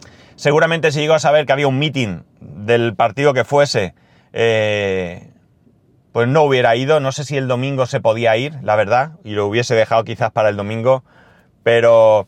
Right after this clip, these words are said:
un amigo que tenía allí un puesto me dijo que les estaba perjudicando, ¿no? Que habían notado que esa tarde el bajón de gente era muy importante, ¿no? Y ya digo, unos pues lo harían por,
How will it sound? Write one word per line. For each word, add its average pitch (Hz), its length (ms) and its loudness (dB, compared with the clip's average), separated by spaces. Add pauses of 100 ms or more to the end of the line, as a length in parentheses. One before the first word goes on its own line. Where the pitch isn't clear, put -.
(140)
un 143 160 -4
amigo 147 300 0
que 131 160 0
tenía 127 260 -2
allí 123 120 -2
un 117 120 -6
puesto 127 320 -2
me 127 100 -2
dijo 113 260 -4
que 107 80 -6
les 107 140 -4
estaba 110 280 0
perjudicando, 98 760 -4
¿no? 117 220 -8 (260)
Que 107 80 -4
habían 110 300 0
notado 117 520 2 (300)
que 104 360 -2
esa 107 220 -2
tarde 110 520 0
el 110 80 -4
bajón 107 340 -4
de 107 80 -2
gente 107 320 -4
era 107 140 2
muy 101 180 -6
importante, 95 640 -4
¿no? 117 180 -8 (1300)
Y 110 100 -8
ya 110 120 2
digo, 104 160 -6
unos 117 240 -2
pues 110 140 0
lo 107 80 2
harían 113 300 0
por, 107 720 2